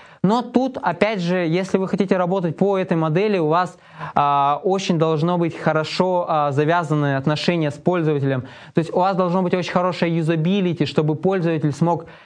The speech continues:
ему понравилось процесс покупки, сам контент, и чтобы он снова, снова приходил к вам и снова,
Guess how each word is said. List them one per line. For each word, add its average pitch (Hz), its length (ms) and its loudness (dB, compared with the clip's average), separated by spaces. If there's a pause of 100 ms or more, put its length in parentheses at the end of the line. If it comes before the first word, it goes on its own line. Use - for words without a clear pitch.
ему 190 160 2
понравилось 202 680 0
процесс 160 380 0
покупки, 190 800 -2 (120)
сам 208 360 2
контент, 190 540 0
и - 20 0
чтобы 156 260 0
он 156 80 0
снова, 175 440 0
снова 175 400 0
приходил 151 460 0
к - 100 -8
вам 151 340 2
и 127 120 0
снова, 151 460 -2